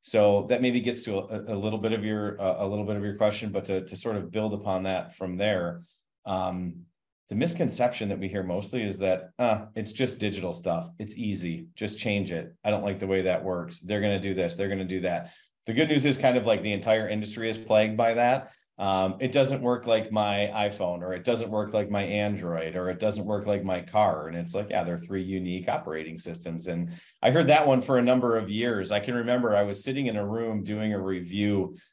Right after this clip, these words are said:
uh, with our, one of our teams, and, and an executive who had, who had, uh,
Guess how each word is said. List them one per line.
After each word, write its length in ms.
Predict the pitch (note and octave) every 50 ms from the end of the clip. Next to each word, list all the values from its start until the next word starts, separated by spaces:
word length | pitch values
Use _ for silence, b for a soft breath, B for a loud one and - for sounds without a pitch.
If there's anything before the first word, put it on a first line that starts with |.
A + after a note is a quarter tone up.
| _ _
uh, 300 | - F#2+ F#2+ F#2+ F#2+ F2+ G2
with 160 | G2+ G2 G2+
our, 160 | G2+ G2 E2
one 140 | F#2 G#2+ G#2+
of 100 | G#2 G2+
our 120 | G2 F#2+ F#2
teams, 480 | F#2 - A2 G#2 G#2 G2+ G2+ F#2+ F2
and, 260 | F#2+ F#2 F#2 F2+ F2
and 200 | D#2+ E2+ G2 F#2+ F#2
an 60 | F#2
executive 640 | F#2 F#2 G2+ A#2+ A#2+ A#2+ - A2+ G2+ G#2 A2 G#2+ A2
who 100 | A#2+ G#2
had, 240 | G2+ G2 F#2+ F2 F#2+
who 160 | G2 G2+ G2+
had, 320 | G2+ F#2+ F#2 F#2 F2+ F2
uh, 600 | F#2+ F2+ F2 F2 F2 E2+ E2+ E2+ E2+ E2 - -